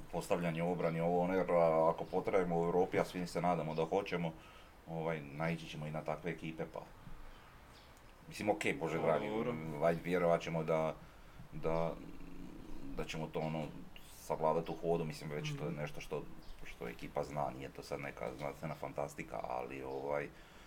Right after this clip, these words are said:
Speaker 1: oni su cijelo vrijeme u režimu rada u kojem jesu i sigurno su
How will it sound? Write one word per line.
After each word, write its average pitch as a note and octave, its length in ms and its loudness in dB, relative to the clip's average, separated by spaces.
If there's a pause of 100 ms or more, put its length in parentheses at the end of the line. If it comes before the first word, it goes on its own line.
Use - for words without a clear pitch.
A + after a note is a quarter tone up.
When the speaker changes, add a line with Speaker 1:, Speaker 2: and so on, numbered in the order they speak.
(440)
Speaker 1:
oni C#2+ 120 -10
su - 120 -16
cijelo D2 260 -4
vrijeme D2+ 280 -2
u D2+ 140 -4
režimu D2+ 420 -2
rada D2 240 2
u C2+ 60 -4
kojem D2+ 260 -4
jesu D2 380 -4
i C#2+ 260 -6 (460)
sigurno C2+ 340 -10
su C#2+ 180 -10